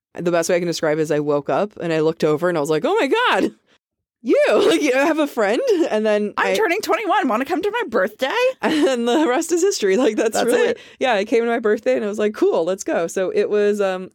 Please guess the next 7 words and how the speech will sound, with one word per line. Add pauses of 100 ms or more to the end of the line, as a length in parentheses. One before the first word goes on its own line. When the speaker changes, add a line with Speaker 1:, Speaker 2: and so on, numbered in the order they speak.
Speaker 1:
Christy
and
Mono
at
first
sight.
Speaker 2:
<laughs>